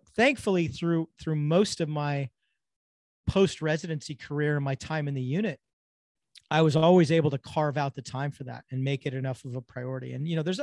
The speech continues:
there's ups and downs to anything. And, uh, you know, I mentioned in the book that when,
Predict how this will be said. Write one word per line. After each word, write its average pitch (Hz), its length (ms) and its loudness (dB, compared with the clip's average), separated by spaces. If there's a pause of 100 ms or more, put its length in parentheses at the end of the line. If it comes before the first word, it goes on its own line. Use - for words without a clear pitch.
there's 226 220 4
ups 233 200 0
and 185 120 -2
downs 165 340 -2
to 139 80 -4
anything. 139 440 -6 (720)
And, 143 300 -2
uh, 135 200 -2
you 156 80 -4
know, 151 60 0
I 147 80 2
mentioned 151 360 0
in 143 40 0
the 143 60 0
book 139 260 -4
that 147 160 -8
when, 139 320 -6